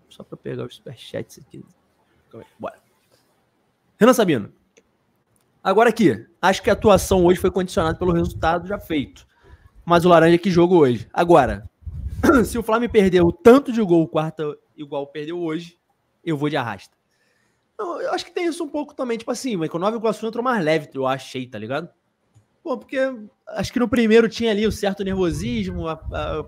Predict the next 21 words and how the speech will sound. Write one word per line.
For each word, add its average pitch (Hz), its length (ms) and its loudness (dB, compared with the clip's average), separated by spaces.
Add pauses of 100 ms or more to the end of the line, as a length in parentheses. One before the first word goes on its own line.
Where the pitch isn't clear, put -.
(100)
pô, 147 200 -10 (160)
são - 160 -14
jogadores 151 360 -8
que - 80 -20
não 160 60 -16
tavam 160 260 -8
acostumados 147 640 -6
a, 113 400 -6 (760)
a - 80 -4
decisões, 139 800 -6
a 123 40 -4
grandes 131 360 -8
palcos 123 520 -10
ali, 135 480 -6
acho 131 200 -8
que - 80 -20
sentiram 156 320 -12
um 147 40 -20
pouquinho 151 220 -10
a - 40 -10
final. 147 380 -8